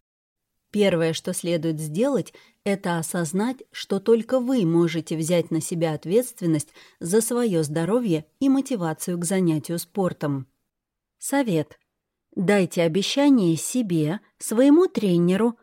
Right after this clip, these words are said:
родственникам или подписчикам в социальных сетях. Публичное обещание отлично работает. Для дополнительной мотивации можно придумать себе полезный штраф.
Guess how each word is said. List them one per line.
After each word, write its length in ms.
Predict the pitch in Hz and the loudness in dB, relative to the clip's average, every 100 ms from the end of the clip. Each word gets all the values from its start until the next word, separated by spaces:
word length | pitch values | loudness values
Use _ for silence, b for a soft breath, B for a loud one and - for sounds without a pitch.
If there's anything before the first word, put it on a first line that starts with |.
| _ | _
родственникам 960 | - 185 190 - - 190 185 170 165 156 _ _ - | -2 0 0 -2 -4 0 2 4 2 -2 _ _ 2
или 200 | 226 196 | 4 4
подписчикам 800 | 180 160 - 285 - 190 185 | 2 0 0 0 0 0 -2
в 40 | 180 | -2
социальных 560 | 185 - 196 202 214 - | -6 -6 -4 -2 -2 -2
сетях. 580 | 277 269 214 151 - _ _ _ - | -6 -2 0 -2 -6 _ _ _ -4
Публичное 640 | 185 170 170 151 180 160 | -2 2 0 0 -2 0
обещание 640 | 156 175 - 247 247 170 147 | 0 0 0 2 4 2 0
отлично 520 | - 180 - 175 160 | -4 -8 -6 -2 0
работает. 640 | 156 151 160 - 147 139 _ _ _ _ _ | 0 0 -2 -2 -6 -6 _ _ _ _ _
Для 220 | - 180 180 | -4 0 2
дополнительной 720 | 185 208 233 330 - 185 170 | 2 2 6 4 4 2 4
мотивации 720 | 170 208 190 180 - 165 151 b b - | 2 0 -2 -2 -4 -4 -6 b b -4
можно 420 | 202 285 294 330 | 0 2 2 0
придумать 440 | 320 247 254 277 | 0 2 2 2
себе 340 | - 262 262 262 | 0 -2 -2 -2
полезный 640 | 262 254 175 165 175 226 | -2 0 0 0 -2 -4
штраф. 500 | - 214 160 139 | -2 0 0 -2